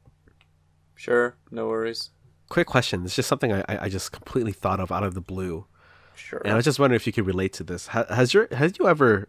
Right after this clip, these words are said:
Speaker 2: cosplayed as a character, and then someone sees you in public outside of the con?
Speaker 1: Yeah.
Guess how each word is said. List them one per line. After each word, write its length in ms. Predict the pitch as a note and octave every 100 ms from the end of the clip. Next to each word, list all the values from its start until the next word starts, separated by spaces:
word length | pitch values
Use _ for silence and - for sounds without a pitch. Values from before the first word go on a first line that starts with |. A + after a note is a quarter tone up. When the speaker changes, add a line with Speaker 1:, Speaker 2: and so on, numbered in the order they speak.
| -
Speaker 2:
cosplayed 440 | - F#2+ - F#2 F#2
as 120 | F2+
a 60 |
character, 440 | - E2+ E2 - A2+ _ _ _ - -
and 160 | F#2+
then 120 | G2
someone 260 | F#2+ G2+ F#2+
sees 300 | - G#2+ -
you 60 | F#2+
in 80 |
public 380 | F2 F#2 G2 G2 _ -
outside 360 | F#2 - F2+ F#3+
of 100 | F2
the 80 |
con? 320 | - F2 F#2 - _ _ _ - - _ _ _ _ - _ _ _ _ _ _ _ _ _ _ -
Speaker 1:
Yeah. 340 | E3 E3+ E3+